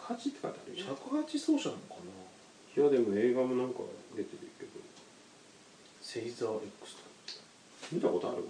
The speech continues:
Speaker 1: 人。
Speaker 2: うーん、だって
Speaker 1: あるようでないな。
Speaker 2: 大月みや子って書いてあるんですね。
Speaker 1: と、藤あや子と香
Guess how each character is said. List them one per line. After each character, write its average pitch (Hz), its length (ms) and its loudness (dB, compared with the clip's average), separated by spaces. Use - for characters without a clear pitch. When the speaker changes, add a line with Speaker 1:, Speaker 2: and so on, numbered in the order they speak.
Speaker 1:
人。 - 100 -18
Speaker 2:
う 107 240 -8
ー - 0 -
ん、 147 920 -8
だ 123 60 -12
っ 117 40 -14
て 117 60 -2
Speaker 1:
あ - 120 8
る 165 100 12
よ 127 100 12
う 104 40 8
で 107 80 2
な 87 100 4
い 87 100 4
な。 - 80 -6
Speaker 2:
大 208 160 2
月 - 240 -6
み 220 160 -2
や 190 100 4
子 - 180 -6
っ - 20 -10
て - 80 -18
書 - 80 -12
い - 20 -10
て - 60 -12
あ - 340 -20
る 110 60 -14
ん - 0 -
で 117 80 -12
す - 0 -
ね。 - 40 -16
Speaker 1:
と、 120 80 0
藤 123 260 6
あ 127 80 8
や 120 60 8
子 85 100 -2
と 87 120 -2
香 117 160 2